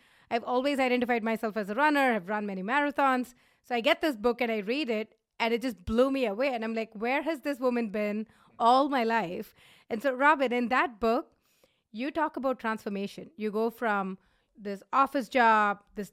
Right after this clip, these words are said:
career that you thought you wanted, you're there, you're doing this, and then you realize that, no, actually, the thing that you're doing as this side hustle, which is, like, workouts and fitness and running, is really the thing that really excites you.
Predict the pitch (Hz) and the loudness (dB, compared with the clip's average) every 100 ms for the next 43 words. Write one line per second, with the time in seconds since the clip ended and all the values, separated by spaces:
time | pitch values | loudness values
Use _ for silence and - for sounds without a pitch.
0 | _ - 247 269 240 226 196 180 - 294 | _ -2 0 2 0 -2 -6 -4 4 4
1 | 285 _ 254 247 254 240 240 214 202 190 | 4 _ -6 0 0 0 0 0 -2 -4
2 | - _ - 196 180 269 262 254 226 180 | -14 _ -10 -10 0 2 4 2 0 -4
3 | 269 254 240 220 220 208 226 240 247 226 | 0 0 0 -2 -4 -6 -4 -2 -2 0
4 | 285 285 233 226 - 220 208 254 269 240 | 0 2 0 -2 -4 -6 -6 -4 0 0
5 | 285 285 247 214 - 330 320 240 233 254 | -2 -4 -6 -6 -2 -2 -2 -4 -2 0
6 | 254 233 208 - 214 - _ _ _ - | 0 0 -4 -4 -8 -8 _ _ _ 0
7 | 339 311 240 214 214 208 214 202 190 220 | 2 4 0 -2 -6 -6 -8 -10 -6 0
8 | 277 311 233 202 208 220 - _ _ - | 0 0 -2 -2 -4 -8 -20 _ _ -8
9 | 220 220 - 330 247 214 214 - 214 202 | -6 -4 -4 -4 -4 -4 -4 -6 -10 -2
10 | 285 311 262 214 220 233 _ _ _ - | 2 4 4 0 -2 -6 _ _ _ -4
11 | 247 208 262 320 311 247 233 320 285 240 | -4 -2 -2 0 0 -2 -2 -2 -2 -4
12 | 214 262 240 202 - 302 311 - 196 185 | -4 -4 -4 -4 -4 -4 -4 -4 -4 -4